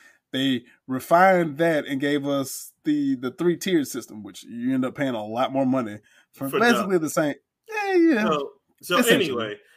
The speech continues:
Speaker 2: anyway, this article's stupid. Of course they're gonna keep the same thing, 'cause number one, the cloud gaming that they're talking about, that's available now. You don't have to have Nintendo Online. You can buy games like, um,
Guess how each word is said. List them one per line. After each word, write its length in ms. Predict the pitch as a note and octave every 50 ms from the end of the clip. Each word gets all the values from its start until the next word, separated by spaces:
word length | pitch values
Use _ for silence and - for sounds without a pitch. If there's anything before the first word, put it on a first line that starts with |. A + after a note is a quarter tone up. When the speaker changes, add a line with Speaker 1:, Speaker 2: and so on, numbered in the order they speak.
| _ _
Speaker 2:
anyway, 420 | - A3 G#3+ G#3 E3+ C#3 C3 - -
this 180 | - F#3 F#3+
article's 440 | C4+ D4 D4+ - - A3 D#3+ C3+ -
stupid. 380 | - - - D#3 C3+ C3+ B2 -
Of 160 | - C3 C3+
course 320 | - - C#4 B3 B3+ B3+
they're 120 | - A3+ E3+
gonna 160 | E3+ D#3 C3+
keep 260 | C#3 - D#3 D3 - -
the 60 | A2+
same 300 | - C#3 B2+ A#2 A2 A2
thing, 240 | - A#2 A2+ A2 G#2
'cause 160 | - A#2+ B2
number 240 | D3+ D3+ D3 C#3 C#3
one, 480 | D3 F3 G3+ A3 G3 D#3 C#3 B2+ B2 - _ _ _ _ _ _ _
the 100 | D#3+ D#3+
cloud 480 | D#3+ - E3+ F3+ F#3 G3+ G#3+ G#3+ G#3+ -
gaming 400 | G3+ G3+ G3+ G#3 G3+ G3+ G#3+ G3+
that 160 | F3 D#3 C#3
they're 100 | E3 D#3
talking 460 | D3+ - D3+ C#3+ D3+ D#3 - G3+ F#3 F#3
about, 360 | F3+ F#3 G3+ G3+ F3+ - -
that's 200 | C#3+ D3+ - -
available 420 | E3+ D3+ D#3 D#3 D3 C#3 C3+ A#2+
now. 220 | C3+ C#3 B2+ A2 G2+
You 140 | A#2 C3+
don't 240 | C#3 D3 C#3+ C#3 C#3
have 140 | C#3+ C3 -
to 60 | C3+ B2+
have 180 | B2 A#2+ A2+
Nintendo 400 | A2+ A2+ A2 - - C#3 B2+ B2+
Online. 580 | A#2+ G#2+ A2 A2 G#2+ A2+ A2+ G#2+ G2+ F#2 E2+ - _ _ _ _ _ _ _
You 140 | C#3 E3 E3
can 220 | - B3+ G3+ E3
buy 280 | B2+ D3 D3+ D#3 D3+ C#3
games 460 | C3 C3 C3 C#3 C3+ C3+ B2+ - -
like, 480 | C3+ B2+ A#2+ A2+ G#2+ G2+ - _ _ _ _ _ -
um, 680 | B2 A#2+ A#2 A2+ G#2+ G#2 G2 F#2+ F#2 F2+ F2+ F2+ F2+